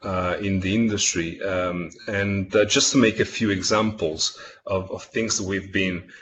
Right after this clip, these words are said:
writing about or, or, uh, use cases that we've been, uh, discussing with, with the, with the industry and with utilities, uh, themselves is A I being, for example, applied to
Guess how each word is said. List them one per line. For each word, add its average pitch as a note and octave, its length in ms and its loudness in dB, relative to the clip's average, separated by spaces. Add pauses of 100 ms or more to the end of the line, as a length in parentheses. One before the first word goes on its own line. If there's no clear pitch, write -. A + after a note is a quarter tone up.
(160)
writing A#2 440 2
about E2+ 520 4 (100)
or, F#2 320 2
or, F2+ 440 2
uh, F2+ 220 2
use G#2+ 340 -2
cases G2+ 300 2
that F#2 120 4
we've F2+ 280 -2
been, F#2+ 320 2 (240)
uh, F#2 180 4
discussing G2 640 2
with, F2+ 380 0
with F2+ 320 -2
the, F2 440 -4
with F#2 220 -4
the F#2+ 140 0
industry G2+ 640 2
and F2 240 0
with F2 240 -4
utilities, G2 640 -4 (300)
uh, F2+ 160 4
themselves F#2 880 4
is F#2+ 380 0
A G2 180 2
I G#2 280 4
being, F#2 520 -2 (160)
for G2+ 160 -2
example, G2+ 480 -2
applied F#2 600 -2
to F#2+ 440 -4